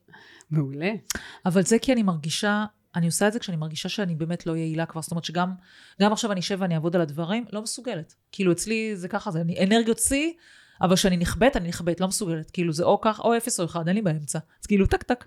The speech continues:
Speaker 1: <laughs>
Speaker 2: on, off, כזה. אז, אז צריך להיות קשובים לגוף גם, כי בסופו של דבר, את יודעת, זה, מה, אנחנו מעבירים כל היום במשימות רק?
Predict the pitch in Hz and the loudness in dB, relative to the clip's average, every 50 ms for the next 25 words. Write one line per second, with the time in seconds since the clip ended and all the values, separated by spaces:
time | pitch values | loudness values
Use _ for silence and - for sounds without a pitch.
0 | _ _ - - 220 214 - 247 262 - 180 196 185 - - _ _ _ _ - | _ _ 0 2 2 4 4 4 4 4 2 0 -2 -4 -14 _ _ _ _ -14
1 | - - - - 170 165 170 - 170 170 - - _ _ _ - 180 - - 277 | -14 -8 -2 -2 0 0 -2 -2 -4 -6 -6 -8 _ _ _ -10 -4 -2 -2 0
2 | - 339 330 - 285 - - 220 208 262 285 269 226 220 330 330 - 170 156 151 | 0 -2 -2 -4 -4 -4 -4 -4 -6 -6 -6 -6 -4 -4 -4 -4 -2 -2 -2 -2
3 | - 160 143 - - 165 190 190 190 196 202 196 190 - 196 233 277 240 175 - | -4 -8 -8 -10 -8 -8 -8 -6 -6 -4 -4 -4 -4 -6 -4 -4 -4 -4 -4 -6
4 | - 165 156 151 151 - _ - - - - - _ _ _ _ _ _ _ - | -4 -4 -4 -4 -6 -10 _ -20 -20 -20 -20 -20 _ _ _ _ _ _ _ 0
5 | 170 160 147 - 165 156 156 151 165 165 190 185 - 196 180 180 185 180 175 165 | 2 2 2 0 -4 -6 -4 -2 -2 -2 -2 0 0 0 0 0 0 -2 -2 -4
6 | 165 160 - 160 156 185 208 - - 240 - - | -2 -4 -4 -6 -6 -8 -10 -10 -12 -14 -14 -16